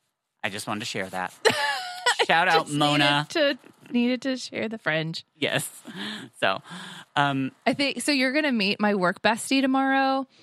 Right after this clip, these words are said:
Speaker 2: And, like, I got a lot of inspiration from her.
Speaker 1: For this outfit?
Speaker 2: Yes.
Speaker 1: Does she
Speaker 2: She is a, like, boho chic thrifting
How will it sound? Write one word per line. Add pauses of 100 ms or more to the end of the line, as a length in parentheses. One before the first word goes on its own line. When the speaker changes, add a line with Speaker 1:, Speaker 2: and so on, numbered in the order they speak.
(320)
Speaker 2:
And,
like,
I
got
a
lot
of
inspiration
from
her. (200)
Speaker 1:
For
this
outfit? (1000)
Speaker 2:
Yes. (320)
Speaker 1:
Does
she
Speaker 2:
She
is
a,
like,
boho
chic
thrifting